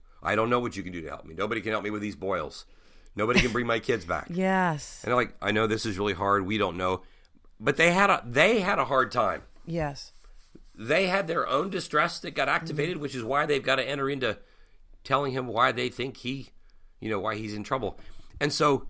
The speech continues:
Speaker 1: having people who can be present with us in ways that are, uh, w-, you know, without, without anxiety and without,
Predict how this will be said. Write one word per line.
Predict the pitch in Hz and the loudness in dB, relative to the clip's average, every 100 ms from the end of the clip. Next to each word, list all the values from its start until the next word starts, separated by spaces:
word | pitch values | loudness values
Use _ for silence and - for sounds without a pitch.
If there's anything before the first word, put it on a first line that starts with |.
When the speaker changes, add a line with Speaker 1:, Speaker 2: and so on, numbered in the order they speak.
| - - | -12 -8
Speaker 1:
having | - 196 220 220 | 4 6 6 0
people | - 165 143 143 | 2 2 2 0
who | 143 | 0
can | 135 120 | -2 -2
be | 120 | -4
present | 113 - 170 156 135 - | 0 10 10 10 -2 -6
with | 90 - | -14 -12
us | - - - - - - - - - - - - - - | -12 -10 -10 -10 -10 -14 -16 -20 -20 -20 -18 -20 -18 0
in | 139 143 | 2 4
ways | 135 156 156 147 120 - - - - | 2 2 2 0 -2 -8 -12 -20 -12
that | 98 113 117 107 - - - - - - - | 0 2 2 0 -10 -10 -8 -10 -14 -12 -2
are, | 104 98 92 90 - - - - - - - - | 2 4 4 2 -6 -18 -20 -16 -14 -12 -10 -6
uh, | 87 78 78 - - - - - - | -6 -6 -10 -16 -20 -20 -20 -20 -14
w-, | 98 - | -10 -10
you | 113 123 | -2 0
know, | |
without, | 92 107 127 139 113 | 2 2 6 6 4
without | 104 131 147 - | 0 2 2 2
anxiety | 139 123 120 110 113 120 | 0 4 6 6 2 0
and | 104 | -2
without, | 98 113 127 - | 0 2 2 2